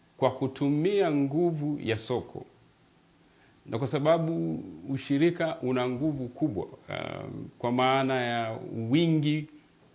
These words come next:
wingi wa wanachama wake, lakini pia wingi wa walaji na watumiaji huduma.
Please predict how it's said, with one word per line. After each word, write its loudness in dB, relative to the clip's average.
wingi 6
wa 2
wanachama 0
wake, 0
lakini 2
pia 2
wingi 4
wa 4
walaji 4
na 0
watumiaji -2
huduma. -2